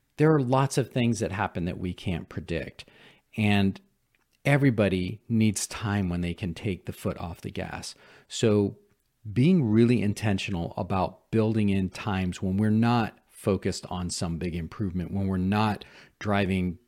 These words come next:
professional development, when we're not making extra demands of people, it's really important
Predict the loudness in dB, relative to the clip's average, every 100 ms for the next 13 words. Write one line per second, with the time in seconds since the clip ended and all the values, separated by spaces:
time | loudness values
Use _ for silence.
0 | -10 -8 -4 -4 -4 -4 -4 -4 -4 -4
1 | -4 -6 -6 -4 -2 0 0 -2 -2 -4
2 | -4 -6 -6 -10 -12 -12 -10 -6 -4 -4
3 | -6 -10 -12 -10 -10 -12 -18 -20 -20 _
4 | _ _ -16 -10 -8 -2 2 4 4 0
5 | -2 -6 -6 -4 -8 -10